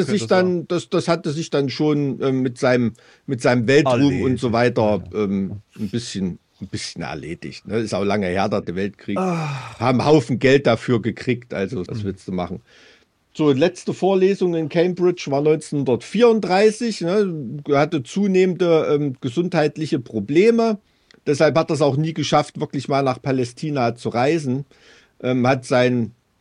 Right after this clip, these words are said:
Speaker 2: Testament gemacht, äh, in dem er interessanterweise verfügt hat, dass er neben seiner ersten Frau begraben werden will.
Speaker 1: Hm.
Speaker 2: Also hat er vielleicht auch ein bisschen, bisschen Reue gehabt. Ja, ich war richtig und, äh, äh,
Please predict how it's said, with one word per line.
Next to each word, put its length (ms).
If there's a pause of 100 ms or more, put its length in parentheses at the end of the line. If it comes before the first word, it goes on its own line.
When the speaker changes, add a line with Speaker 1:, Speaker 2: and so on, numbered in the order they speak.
Speaker 2:
Testament 680
gemacht, 480
äh, 200
in 200
dem 200
er 340
interessanterweise 840
verfügt 460
hat, 160
dass 120
er 80
neben 240
seiner 320
ersten 440
Frau 320
begraben 580
werden 360
will. 180 (220)
Speaker 1:
Hm. 400 (180)
Speaker 2:
Also 180
hat 120
er 120
vielleicht 380
auch 100
ein 100
bisschen, 380 (720)
bisschen 320
Reue 320
gehabt. 340
Ja, 180
ich 120
war 140
richtig 400
und, 320
äh, 220
äh, 300